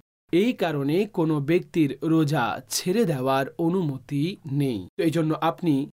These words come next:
নিজের বাচ্চাকে, এবং বিশেষ করে এটা শরীয়তের হুকুম, বালিগ ব্যক্তির জন্য তো অবশ্যই এটা যে তারা রোজা ছাড়তে পারবেন না।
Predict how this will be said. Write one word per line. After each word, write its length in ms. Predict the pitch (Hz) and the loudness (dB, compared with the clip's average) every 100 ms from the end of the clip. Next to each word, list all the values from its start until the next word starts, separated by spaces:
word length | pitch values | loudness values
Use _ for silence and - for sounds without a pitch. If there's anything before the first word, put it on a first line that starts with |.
| - | -8
নিজের 280 | 175 175 | -2 0
বাচ্চাকে, 420 | 151 156 147 180 160 | 0 -2 0 -2 0
এবং 220 | 156 147 | 0 0
বিশেষ 300 | 160 240 202 | 0 -2 -2
করে 180 | 170 151 | 0 0
এটা 180 | 147 | 0
শরীয়তের 440 | 135 156 147 143 127 | -2 -2 -2 -2 -4
হুকুম, 440 | 135 131 139 175 - 147 | -6 -4 -4 -4 -6 -2
বালিগ 360 | 160 160 226 | 0 0 0
ব্যক্তির 340 | 175 175 180 143 | 0 0 0 0
জন্য 220 | 160 156 | 0 0
তো 120 | 151 | 0
অবশ্যই 420 | 135 165 202 160 | 0 0 -2 -2
এটা 220 | 139 107 151 | -4 -6 -2
যে 120 | 170 | 0
তারা 260 | 175 156 147 | 2 0 2
রোজা 280 | 156 143 | 2 0
ছাড়তে 380 | 131 - 143 151 | -2 -2 -4 -2
পারবেন 320 | 123 120 113 | -4 -4 -4
না। 160 | 113 95 | -6 -8